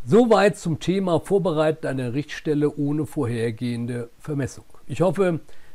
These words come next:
dass ich Ihnen mit diesem Video die artilleristischen Arbeitsschritte etwas näher gebracht habe. Wenn Sie mehr wissen möchten, wie zum Beispiel die händische Feuerleitung stattfindet oder das händische Einrichten und Festlegen der Geschütze,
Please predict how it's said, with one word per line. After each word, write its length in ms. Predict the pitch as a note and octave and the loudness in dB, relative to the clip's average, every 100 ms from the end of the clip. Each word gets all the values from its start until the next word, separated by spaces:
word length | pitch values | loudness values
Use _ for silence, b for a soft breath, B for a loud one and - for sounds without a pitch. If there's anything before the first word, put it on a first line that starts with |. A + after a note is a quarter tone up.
| - | -8
dass 160 | D3 | -4
ich 140 | D#3 C3+ | -4 -4
Ihnen 220 | E3 D#3 | -2 0
mit 140 | D3 | -2
diesem 400 | D#3+ C#3 C3+ B2 | -2 -2 -2 -2
Video 640 | B2 D#3+ E3 E3 D#3+ D3+ A2 b b b b D3 | -2 -2 0 4 6 4 2 b b b b -6
die 200 | C#3 C#3 | -4 -2
artilleristischen 800 | C#3 A2+ C#3 B2+ - E3+ - C#3+ | -4 0 0 0 -4 -6 -6 -8
Arbeitsschritte 840 | C3 C3 C#3+ A#2+ - C#3 A2 B2 | -8 -6 -6 -6 -6 -6 -4 -4
etwas 340 | C#3+ - C3 | -4 -6 -4
näher 360 | D#3 E3 E3+ C3 | 0 4 4 4
gebracht 520 | G2+ G2+ F#2 - - | 0 -10 -12 -14 -14
habe. 140 | - - - - _ _ b b - | -14 -16 -20 -20 _ _ b b -8
Wenn 160 | B2+ | -6
Sie 140 | A#2 B2 | -2 0
mehr 340 | C#3 E3+ F#3 | 4 4 2
wissen 340 | F#3+ - F#3 E3+ | -2 -4 -4 -2
möchten, 680 | E3+ - - - E3+ D3+ | -2 -4 -12 -8 -4 -2
wie 140 | B2+ C3 | -2 -6
zum 180 | - B2 | -6 -6
Beispiel 440 | B2+ C3 - C3+ | -4 -6 -6 -6
die 180 | C3 A#2 | -4 -4
händische 460 | C#3+ D#3 D3 D#3 | -4 -4 -4 -4
Feuerleitung 680 | - D#3 D#3 E3 F#3 G3 G3 | 0 2 4 4 0 0 -4
stattfindet 720 | - F#3+ - F#3+ F3+ E3+ D3 b b b | -2 -4 -2 -4 -2 -2 -4 b b b
oder 240 | D#3 D3+ C3+ | -2 0 0
das 220 | B2+ - | -2 -2
händische 480 | D3 D3+ C#3+ E3 - | -2 -2 -2 -4 -4
Einrichten 640 | C#3+ E3 D3+ D#3 - C#3+ | -2 -2 0 -2 -4 -6
und 40 | |
Festlegen 560 | B2+ E3 D3+ - D#3 D3+ | -4 -4 -6 -4 -2 0
der 140 | D#3 | 0
Geschütze, 540 | D3+ - G#3+ - A#3 | 0 -2 -4 0 0